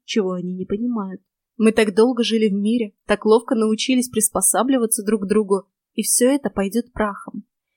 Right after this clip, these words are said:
И ужаснее всего то, что убивать друг друга начнут родные и близкие. Сможет ли муж смириться с тем, что его верная и преданная супруга русалка?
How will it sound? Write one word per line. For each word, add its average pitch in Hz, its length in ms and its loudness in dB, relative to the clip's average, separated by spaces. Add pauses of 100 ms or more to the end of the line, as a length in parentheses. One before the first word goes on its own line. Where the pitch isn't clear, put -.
И 240 100 2
ужаснее 294 480 4
всего 294 320 0
то, 339 240 0
что - 200 -2
убивать 202 440 0
друг 285 220 2
друга 254 240 0
начнут 196 420 -4
родные 190 380 -6
и 196 60 -8
близкие. 190 560 -8 (200)
Сможет 302 460 2
ли 330 100 4
муж 330 240 6
смириться 220 480 2
с 220 100 -4
тем, 302 300 2 (220)
что - 200 2
его 269 180 2
верная 240 440 2
и 214 60 0
преданная 226 480 2
супруга 220 500 0
русалка? 233 640 -4